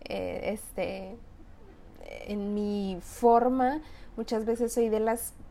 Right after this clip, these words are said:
poco expresivas, pero sin importar en, en qué lugar estés de ser la muy expresiva o la que no expresa nada,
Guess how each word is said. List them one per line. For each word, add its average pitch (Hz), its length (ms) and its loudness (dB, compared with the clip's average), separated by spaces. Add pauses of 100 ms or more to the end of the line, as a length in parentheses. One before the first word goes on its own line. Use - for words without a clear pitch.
(120)
poco 220 280 2
expresivas, 226 920 -2 (560)
pero 202 640 4 (840)
sin 254 180 4
importar 233 420 4
en, 302 300 2 (100)
en 233 200 4
qué 269 180 0
lugar 277 360 4
estés 254 600 4
de 226 200 6
ser 233 180 0
la 233 140 2
muy 277 240 6
expresiva 226 760 0
o 208 80 0
la 190 180 -4 (300)
que 135 320 -6 (380)
no 196 180 -4
expresa 233 480 -2
nada, 214 420 -2